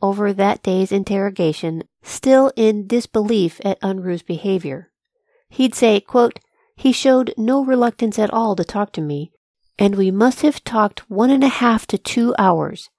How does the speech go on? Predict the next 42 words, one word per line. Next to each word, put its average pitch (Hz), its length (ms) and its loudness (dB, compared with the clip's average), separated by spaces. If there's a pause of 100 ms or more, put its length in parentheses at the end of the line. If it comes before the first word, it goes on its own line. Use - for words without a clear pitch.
(340)
A 196 60 0
court 277 280 0
reporter 226 520 0
took - 260 -6
his 180 160 -2
confession. 185 680 -4 (680)
It 226 140 2
was 226 300 2
a 214 140 6
horrible, 214 880 0
revolting 214 840 0
narrative. 165 640 -4 (400)
He 240 200 -2
gave 220 300 4
it 220 200 0 (160)
cold, 190 520 0 (420)
cut - 260 -2
and 208 160 -6
dry. 160 400 -4 (520)
There 214 140 4
was 208 200 0
no 247 180 2
attempt 240 360 -2
to 226 80 -4
conceal 202 680 2
or 190 140 -4
be 190 180 -4
furtive. 170 540 -4 (400)
He 247 120 2
didn't 269 260 4
seem 254 280 0
to 247 140 0
experience 226 680 2
the 202 160 4
normal 214 440 2
relief 208 480 2
of 180 160 0
getting 180 240 2
it 175 80 2
off 170 180 2
his 175 160 -6
chest. - 480 -2